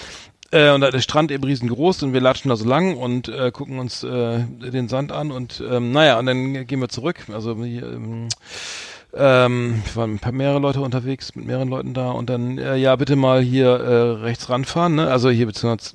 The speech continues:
also bitte kommen Sie mal zu uns, zwei Polizisten waren <laughs> irgendwie, ähm, ja, und wollten,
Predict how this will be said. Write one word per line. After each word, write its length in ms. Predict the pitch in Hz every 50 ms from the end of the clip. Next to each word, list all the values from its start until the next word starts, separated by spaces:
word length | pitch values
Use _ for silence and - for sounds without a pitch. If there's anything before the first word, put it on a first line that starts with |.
| 104 107
also 140 | 104 110
bitte 200 | 104 107 117 123
kommen 160 | - - 123 120
Sie 60 | 110 113
mal 100 | 120 113
zu 120 | - - 139
uns, 160 | 156 170 -
zwei 140 | - 139 123
Polizisten 540 | - 123 120 110 - 156 165 - - 190 156
waren 160 | 135 123 127
<laughs> 120 | 135 - -
irgendwie, 400 | - - - - - 151 127 - - - - - - - - - - - - - _ _ -
ähm, 640 | 165 151 139 135 135 127 123 123 120 123 123 120 110 - _ -
ja, 180 | 151 127 101 95
und 300 | 95 - - 131 135 -
wollten, 400 | 160 143 139 151 151 143 139 127